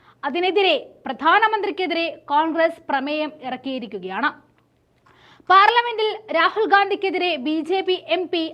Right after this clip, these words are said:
അനുരാഗ് താക്കൂറിന്റെ ജാതി പരാമർശത്തിന്റെ നീക്കം ചെയ്ത ഭാഗങ്ങൾ ട്വീറ്റ് ചെയ്തതിനാണ് പ്രധാനമന്ത്രി നരേന്ദ്രമോദിക്കെതിരെ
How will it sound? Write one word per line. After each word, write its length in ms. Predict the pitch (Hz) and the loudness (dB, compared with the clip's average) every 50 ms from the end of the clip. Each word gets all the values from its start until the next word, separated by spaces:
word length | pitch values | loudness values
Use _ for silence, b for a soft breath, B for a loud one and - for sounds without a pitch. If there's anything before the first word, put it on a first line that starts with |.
| - - - | -10 -8 -6
അനുരാഗ് 480 | 269 285 311 330 339 359 370 370 - - | -6 -4 0 0 0 0 0 -2 -4 -2
താക്കൂറിന്റെ 600 | 349 320 339 339 - 349 349 349 349 302 269 247 202 - - | 0 0 0 -2 -4 -4 -2 -2 -2 -2 -2 -4 -6 -8 -10
ജാതി 340 | 220 - 269 269 285 262 320 | -8 -4 -2 -2 -2 -2 -4
പരാമർശത്തിന്റെ 880 | - 302 285 285 294 311 302 311 302 311 320 262 - 302 285 269 277 269 311 - B B B B B B B | -6 -4 -2 0 0 0 0 -2 -6 -8 -10 -10 -8 -6 -6 -4 -4 -4 -6 -8 B B B B B B B
നീക്കം 360 | 294 370 392 392 - 480 466 440 453 | 0 0 0 0 0 0 0 0 -2
ചെയ്ത 200 | 427 403 381 320 349 311 - - | -2 0 2 0 0 0 -2 -2
ഭാഗങ്ങൾ 440 | 294 302 339 - 392 349 339 330 320 320 320 - _ _ - | 0 0 0 0 -2 -2 -2 -2 -2 -4 -6 -12 _ _ -2
ട്വീറ്റ് 320 | 359 381 427 453 440 440 440 440 | -2 0 0 0 0 -2 -2 -2
ചെയ്തതിനാണ് 560 | 392 392 320 359 359 349 349 330 320 311 302 247 - - - - | -2 -4 -4 -4 -4 -2 -2 0 0 0 -2 -4 -6 -10 -14 -14
പ്രധാനമന്ത്രി 680 | 240 247 - 294 294 311 320 311 302 311 262 311 311 | -8 -2 0 0 0 0 0 -2 -4 -4 -6 -6 -8
നരേന്ദ്രമോദിക്കെതിരെ 1040 | 277 269 254 269 294 311 311 320 330 311 302 302 302 311 277 - 302 247 277 269 | -8 -8 -6 -6 -6 -6 -4 -2 -2 -2 -2 -2 -4 -6 -8 -8 -8 -6 -4 -4